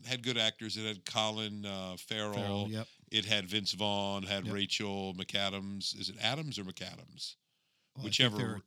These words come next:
Speaker 2: two. I think McAdams is the one who was in Doctor Strange.
Speaker 1: I think it was her.
Speaker 2: Yeah.
Speaker 1: I think it was her. Um,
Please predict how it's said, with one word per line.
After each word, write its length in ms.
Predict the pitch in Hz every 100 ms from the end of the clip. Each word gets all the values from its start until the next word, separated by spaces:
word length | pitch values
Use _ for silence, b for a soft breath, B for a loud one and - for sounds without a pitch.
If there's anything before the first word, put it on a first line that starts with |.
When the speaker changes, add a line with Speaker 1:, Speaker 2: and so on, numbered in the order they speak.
| -
Speaker 2:
two. 440 | - - 110 101 101
I 40 |
think 220 | 104 127 113
McAdams 640 | 127 131 117 117 117 -
is 160 | 127 98
the 80 | 113
one 240 | 110 110
who 140 | 117 110
was 180 | 107 110
in 440 | 104 104 107 110
Doctor 300 | 113 107 -
Strange. 560 | 107 - 113 117 117 - _ _
Speaker 1:
I 80 | 117
think 200 | 117 139
it 40 | 123
was 120 | 120
her. 120 | 107 - _
Speaker 2:
Yeah. 140 | 110 - _ -
Speaker 1:
I 60 |
think 160 | 104 123
it 60 | 104
was 100 | 101
her. 120 | 98 - _ 110
Um, 400 | 104 101 90